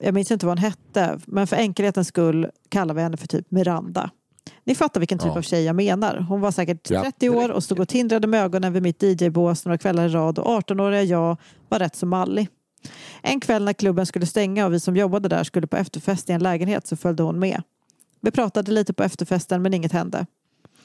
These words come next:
Speaker 1: Folk började ramla av och till slut gick även Miranda hem. Jag skulle sova över i lägenheten. Eh, det som jag ska beskriva nu kan skrattas åt eftersom jag är kille. Hade jag varit tjej hade det varit annorlunda. Men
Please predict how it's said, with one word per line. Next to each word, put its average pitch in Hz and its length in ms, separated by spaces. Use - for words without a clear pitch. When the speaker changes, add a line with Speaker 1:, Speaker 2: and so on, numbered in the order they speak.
Speaker 1:
Folk 247 260
började 214 220
ramla 196 280
av 196 280
och 185 80
till 180 100
slut 202 260
gick 185 120
även 165 220
Miranda 170 380
hem. 165 300
Jag 214 140
skulle 214 200
sova 208 220
över 175 180
i 185 60
lägenheten. 170 800
Eh, 196 260
det 240 140
som 226 140
jag 220 60
ska - 140
beskriva 254 400
nu 170 180
kan 180 160
skrattas 170 400
åt 165 160
eftersom 175 420
jag 160 120
är 165 40
kille. 208 480
Hade 233 220
jag 254 60
varit 247 200
tjej 254 340
hade 233 160
det 180 40
varit 170 140
annorlunda. 160 520
Men 247 460